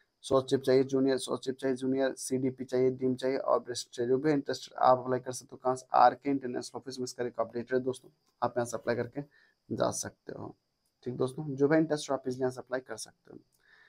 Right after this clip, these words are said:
Next रिक्वायरमेंट Iraq के लिए, अगर आप Iraq जाना चाहते हो सर, इसमें बात करें सर, एमएनसी company Iraq के लिए है, इंस्ट्रूमेंटेशन field engineer चाहिए दोस्तों, एसपीआई operator चाहिए,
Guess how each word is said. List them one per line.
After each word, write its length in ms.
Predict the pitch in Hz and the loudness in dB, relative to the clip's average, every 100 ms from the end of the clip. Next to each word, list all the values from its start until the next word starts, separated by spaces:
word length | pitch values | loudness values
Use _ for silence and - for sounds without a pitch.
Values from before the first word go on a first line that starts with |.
| _ _ | _ _
Next 320 | 127 143 - 135 | -2 0 -2 -6
रिक्वायरमेंट 400 | - 135 143 131 | 0 2 2 4
Iraq 280 | 127 127 - | 6 6 6
के 60 | 123 | -2
लिए, 140 | 123 | -2
अगर 340 | 127 - 135 | -4 -4 2
आप 120 | 131 - | 2 2
Iraq 240 | 123 127 127 | 2 4 4
जाना 240 | 127 127 | 2 2
चाहते 320 | 123 117 - | 0 -6 -6
हो 60 | 120 | -8
सर, 160 | - | -6
इसमें 220 | 127 131 120 | -8 -6 2
बात 200 | 120 120 | 2 2
करें 120 | 127 | -8
सर, 120 | - | -6
एमएनसी 340 | 123 120 123 131 | -4 -4 -4 -8
company 320 | 123 117 120 | -8 -6 0
Iraq 240 | 120 120 120 | 2 2 0
के 80 | 113 | -8
लिए 100 | 117 | -8
है, 80 | |
इंस्ट्रूमेंटेशन 540 | - 123 - 123 123 127 | -10 -14 -8 -6 -4 -6
field 260 | - 131 - | -4 -4 -2
engineer 300 | 120 117 123 | -4 -4 -4
चाहिए 200 | 123 113 | -4 -6
दोस्तों, 300 | - - 123 | -10 -14 -10
एसपीआई 340 | 117 - 123 | -10 -4 -2
operator 340 | 117 - 117 117 | -2 -4 -10 -12
चाहिए, 300 | 117 110 | -6 -6